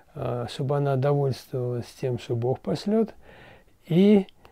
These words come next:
с другой стороны, э, верность. Вот, то есть, поэтому вот это смысл ранних браков, почему, э, там,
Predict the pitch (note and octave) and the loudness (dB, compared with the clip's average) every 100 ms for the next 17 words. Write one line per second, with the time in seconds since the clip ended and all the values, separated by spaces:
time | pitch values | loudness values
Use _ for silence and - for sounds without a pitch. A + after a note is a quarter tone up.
0 | _ _ C#3+ B2+ D#3 E3+ G#3+ A#3 - F#3 | _ _ -4 0 2 4 4 4 4 2
1 | E3+ E3+ G3 G3+ - D3 D3 C#3 C#3 F3 | 4 4 4 2 -2 -6 -2 2 6 8
2 | C#3+ A2+ - - - - _ _ C3 B2+ | 6 0 -8 -20 -20 -20 _ _ -12 -4
3 | D3 C3 - D3 D#3+ D3+ D#3 D3+ D3 E3+ | -2 -2 0 2 2 2 2 2 2 2
4 | F#3 - D#3+ E3 - D3+ D#3 D3+ D3 B2+ | 2 0 2 2 2 0 2 2 2 2
5 | D#3+ D3+ B2+ A#2 - - B2+ - D3 D#3 | 2 2 2 -4 -8 -10 -10 -4 -2 0
6 | D3 - - - - _ - B2 A#2+ A#2 | -2 -6 -20 -20 -20 _ -10 -6 -4 -6
7 | A2+ C#3 B2+ A#2 | -4 -2 0 -2